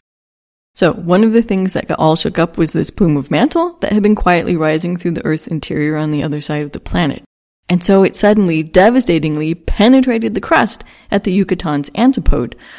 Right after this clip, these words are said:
pouring out lava like you simply cannot imagine.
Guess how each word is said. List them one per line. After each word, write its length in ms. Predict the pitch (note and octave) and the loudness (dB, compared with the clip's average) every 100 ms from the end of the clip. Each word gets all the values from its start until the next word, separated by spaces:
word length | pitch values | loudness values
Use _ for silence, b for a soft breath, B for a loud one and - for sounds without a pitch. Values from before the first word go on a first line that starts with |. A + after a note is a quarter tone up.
| B | B
pouring 500 | - A3+ A#3+ C4 B3+ | 2 4 4 4 2
out 280 | G#3 A3 - | 0 -2 -2
lava 420 | F3+ E3 D3+ D#3 b b | -2 -2 -4 -6 b b
like 400 | F#3 F3 - - | -2 -2 -8 -8
you 380 | F3+ G3 F#3+ - | -4 -2 -4 -8
simply 500 | - F3 E3+ D#3 D3+ | -6 -4 -4 -8 -10
cannot 500 | - E3+ D#3+ D3 - | -6 -4 -4 -6 -6
imagine. 460 | D#3 D3+ D3 C#3 | -4 -4 -4 -8